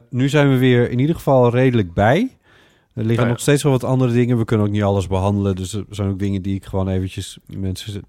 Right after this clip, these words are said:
Speaker 1: berichtjes die, mensen die ons berichtjes sturen, die ik gewoon zelf even beantwoord. Maar, ehm, wat ook leuk is, is er liggen nu nog een aantal berichten die reacties zijn op onze aflevering van, eh, vorige week,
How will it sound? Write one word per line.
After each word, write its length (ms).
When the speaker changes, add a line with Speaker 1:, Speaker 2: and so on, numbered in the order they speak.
Speaker 1:
berichtjes 300
die, 80
mensen 640
die 240
ons 140
berichtjes 300
sturen, 260
die 120
ik 60
gewoon 160
zelf 220
even 200
beantwoord. 480
Maar, 400
ehm, 480
wat 220
ook 180
leuk 200
is, 100
is 60
er 100
liggen 260
nu 120
nog 180
een 100
aantal 300
berichten 460
die 360
reacties 520
zijn 280
op 160
onze 440
aflevering 640
van, 440
eh, 400
vorige 300
week, 440